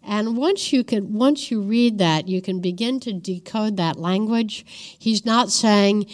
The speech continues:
if you're concerned about changing your child's diapers or if you're co-, he's saying that if you've placed your mind in this subject-object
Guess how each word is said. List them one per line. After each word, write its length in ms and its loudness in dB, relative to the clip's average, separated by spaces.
if 180 -4
you're 120 -2
concerned 460 -2
about 220 0
changing 460 -4
your 140 -2
child's 420 0
diapers 560 -2
or 160 -4
if 120 -8
you're 100 -8
co-, 260 0
he's 460 -2
saying 420 2
that 240 0
if 220 -4
you've 240 -6
placed 520 -2
your 120 0
mind 500 -2
in 160 -4
this 160 -2
subject-object 1300 -4